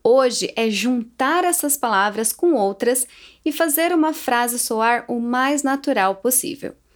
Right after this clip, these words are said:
Então vai funcionar da seguinte maneira. Eu vou falar as palavras separadas, Depois eu vou falar mais naturalmente, juntando os sons. E, por fim, eu vou inseri-las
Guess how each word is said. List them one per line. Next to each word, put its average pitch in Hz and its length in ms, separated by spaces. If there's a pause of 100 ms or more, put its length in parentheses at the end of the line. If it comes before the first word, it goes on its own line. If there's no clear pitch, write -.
(420)
Então 240 280
vai 339 140
funcionar 311 460
da 311 120
seguinte 311 420
maneira. 269 460 (420)
Eu 381 160
vou 294 160
falar 247 380
as 196 160
palavras 175 460
separadas, 285 800 (400)
Depois 330 340
eu 294 80
vou 277 120
falar 202 520 (200)
mais 285 360
naturalmente, 196 720
juntando 302 760
os 339 80
sons. 180 720 (560)
E, 359 100
por 381 220
fim, 269 260
eu 269 80
vou 269 180
inseri-las 269 840